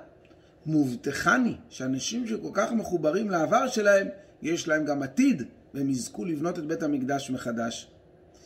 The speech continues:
לכן עם ישראל מאוד קשור להיסטוריה.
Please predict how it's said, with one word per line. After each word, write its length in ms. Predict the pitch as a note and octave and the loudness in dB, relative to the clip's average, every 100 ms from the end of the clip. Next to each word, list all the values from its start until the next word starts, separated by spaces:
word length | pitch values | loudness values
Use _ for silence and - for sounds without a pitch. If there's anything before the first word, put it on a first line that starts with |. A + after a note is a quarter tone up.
| - - | -20 -12
לכן 280 | - G#3+ A3+ | -8 -2 -2
עם 120 | G#3 | -2
ישראל 440 | G#3 - G3+ G#3 F#3+ | -4 -2 2 2 0
מאוד 300 | E3+ G#3 - | -4 -8 -8
קשור 280 | F3+ - | -8 -2
להיסטוריה. 640 | F#3+ F3+ - F#3 F3+ F3 | 0 0 0 2 4 2